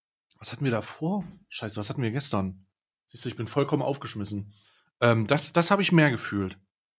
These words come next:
Mm. Mm. Oh, aber lecker. Ja, trotzdem lecker. Trotzdem sehr, sehr lecker. So, was haben wir hier?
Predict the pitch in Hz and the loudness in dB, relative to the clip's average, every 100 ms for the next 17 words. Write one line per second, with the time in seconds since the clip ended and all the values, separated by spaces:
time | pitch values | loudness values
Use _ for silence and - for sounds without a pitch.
0 | _ - 107 101 92 95 _ _ _ _ | _ -6 -2 0 -2 -8 _ _ _ _
1 | - 127 104 92 _ _ _ _ _ _ | 4 6 6 2 _ _ _ _ _ _
2 | _ _ - 85 78 _ - 87 120 151 | _ _ -12 -10 -10 _ -12 -4 -4 -4
3 | 92 - 131 - 254 285 214 - - - | -8 -8 0 4 6 6 6 6 2 2
4 | 156 143 123 107 92 90 - - - - | 2 4 4 4 2 -2 -10 -20 -20 -20
5 | - _ - - - - _ 120 123 123 | -20 _ -18 -16 -16 -18 _ -6 -2 0
6 | 127 127 123 | 2 2 2